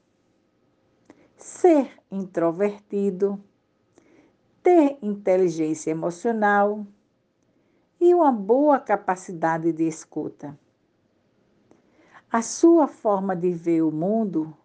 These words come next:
mesclando estas características,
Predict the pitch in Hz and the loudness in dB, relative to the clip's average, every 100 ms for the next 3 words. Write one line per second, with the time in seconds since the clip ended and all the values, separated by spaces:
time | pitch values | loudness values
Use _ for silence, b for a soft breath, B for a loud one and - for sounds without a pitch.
0 | _ 185 196 196 - - 160 196 208 170 | _ -2 0 0 -6 -8 -4 -2 -2 0
1 | 170 165 170 170 - - 151 - - 165 | 0 0 0 -2 -8 -10 -10 -12 -6 -2
2 | 156 156 - - 151 190 254 - - 156 | -2 -4 -8 -6 -2 -2 -2 -6 -10 -10
3 | - - | -12 -20